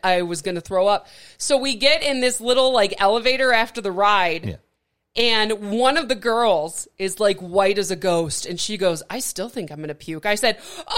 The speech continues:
Speaker 1: "Okay, it's not just me." She goes, "No, I'm so sick to my stomach." I'm like, "I, I almost puked. I almost threw up."
Speaker 2: During the game, and it's really funny because as we're the drivers, A J is supposed to turn us left and right.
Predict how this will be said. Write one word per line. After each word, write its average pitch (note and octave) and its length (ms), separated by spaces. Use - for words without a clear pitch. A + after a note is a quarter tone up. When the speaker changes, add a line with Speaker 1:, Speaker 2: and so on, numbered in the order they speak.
Speaker 1:
"Okay, A#3+ 380
it's C#4 220
not A4 360
just - 200
me." D4+ 260
She G3 160
goes, G3+ 200
"No, F#3 180
I'm G3 160
so F#3 220
sick F#3+ 220
to G#3+ 100
my G#3+ 100
stomach." B3 420
I'm G#3 140
like, G#3 240
"I, A#3 420
I A3 140
almost G#3+ 340
puked. A#3 300
I F3+ 140
almost F#3 260
threw G3 180
up." - 340
Speaker 2:
During C4 260
the G3 80
game, A#2+ 460
and D#3 120
it's C#3 120
really G3+ 240
funny D#3 320
because G#2+ 420
as C3+ 260
we're D3 140
the D3 140
drivers, A#2+ 640
A F#3 220
J E3+ 240
is D3 60
supposed C#3+ 340
to B2 80
turn C3 240
us A2+ 160
left A#2 260
and F#2 140
right. D2 180